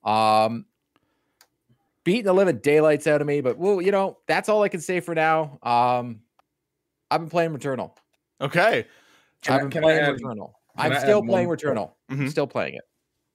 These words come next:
Speaker 3: Can I add one more point?
Speaker 2: Yeah.
Speaker 3: Um, I don't think I've ever properly finished, uh, Hogwarts Legacy, and I'm supposed to be writing a review on it. I'm level,
Speaker 2: <laughs>
Speaker 3: I'm level seventeen, and I don't even have a broom yet.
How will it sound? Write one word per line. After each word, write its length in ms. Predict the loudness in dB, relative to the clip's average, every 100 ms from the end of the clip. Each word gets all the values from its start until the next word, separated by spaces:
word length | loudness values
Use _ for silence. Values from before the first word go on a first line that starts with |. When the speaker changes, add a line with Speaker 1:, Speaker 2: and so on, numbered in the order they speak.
| _
Speaker 3:
Can 140 | -8 -4
I 140 | -4
add 180 | -4 -6
one 160 | -4 -4
more 180 | -4 -4
point? 360 | -6 -8 -8 -12 -4
Speaker 2:
Yeah. 140 | -2 0
Speaker 3:
Um, 320 | -2 -8 -14 _ _ -6
I 80 | -2
don't 200 | -2 -2
think 180 | -6 -4
I've 140 | -2
ever 460 | -2 -2 -4 -2 -4
properly 520 | -2 -4 -4 -6 -8
finished, 480 | -8 -8 -6 -6 -8 -12
uh, 300 | -6 -4 -4 -6
Hogwarts 460 | -4 -4 -4 -6 -6
Legacy, 640 | -6 -6 -8 -6 -6 -6
and 100 | -8
I'm 80 | -8
supposed 240 | -8 -8
to 80 | -6
be 80 | -4
writing 240 | -4 -4
a 40 | -4
review 360 | -4 -4 -4
on 100 | -2
it. 200 | -2 -4 -10 -6
I'm 420 | 0 2 2 0 2
level, 560 | 4 6 6 6 6 2 -6 -8
Speaker 2:
<laughs> 240 | -12 -2
Speaker 3:
I'm 220 | 0 2
level 400 | 4 2 2 0
seventeen, 680 | 0 -2 -2 -6 -6 -6 -6
and 100 | -4
I 80 | -4
don't 100 | -4
even 160 | -4 -4
have 160 | -4
a 80 | -6
broom 380 | -6 -8 -6 -10
yet. 220 | -12 -16